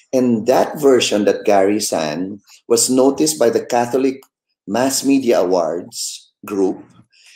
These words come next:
and they awarded him uh, for Best Inspirational Song in two thousand and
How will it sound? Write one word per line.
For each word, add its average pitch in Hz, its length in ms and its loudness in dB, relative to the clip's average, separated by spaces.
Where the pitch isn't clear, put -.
and 139 320 2
they 139 240 4
awarded 156 400 2
him 147 480 0
uh, 127 160 -2
for 127 280 0
Best 156 340 0
Inspirational 131 720 -4
Song 85 400 -8
in 85 400 -10
two 143 120 -4
thousand 120 600 -2
and 90 640 -2